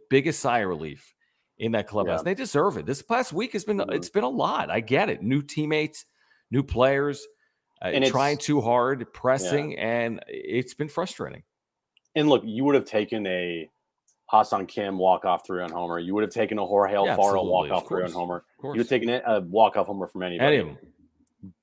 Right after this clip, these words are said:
Speaker 2: But I think that it, that it's Manny and Soto who led the way tonight makes it that much more impactful for this team because it is like, "All right, guys, follow us,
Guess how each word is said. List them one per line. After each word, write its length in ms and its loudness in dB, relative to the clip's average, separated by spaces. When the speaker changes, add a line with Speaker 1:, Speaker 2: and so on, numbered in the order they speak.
Speaker 2:
But 120 6
I 100 8
think 300 0
that 120 6
it, 200 0
that 120 0
it's 160 -10
Manny 580 0
and 160 -6
Soto 580 0
who 500 0
led 380 4
the 80 6
way 240 6
tonight 400 -8
makes 380 0
it 300 -6
that 320 4
much 240 -4
more 220 -4
impactful 500 -4
for 100 -8
this 160 -10
team 340 -14
because 720 -6
it 120 0
is 160 -2
like, 300 0
"All 60 4
right, 100 4
guys, 300 6
follow 400 8
us, 360 2